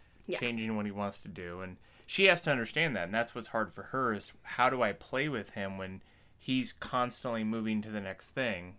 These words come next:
Speaker 2: How do I hold his attention and do something that he wants to do? Here's a few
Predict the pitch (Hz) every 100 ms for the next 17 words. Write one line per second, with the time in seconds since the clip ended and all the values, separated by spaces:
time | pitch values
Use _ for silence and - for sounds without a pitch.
0 | - - 123 123 107 123 120 110 107 92
1 | - 127 120 104 95 92 110 117 - 113
2 | 101 98 95 - 143 160 139 117 113 104
3 | - 87 90 85 85 - - - - -
4 | - 147 185 196 165 143 - 135 135 131
5 | 123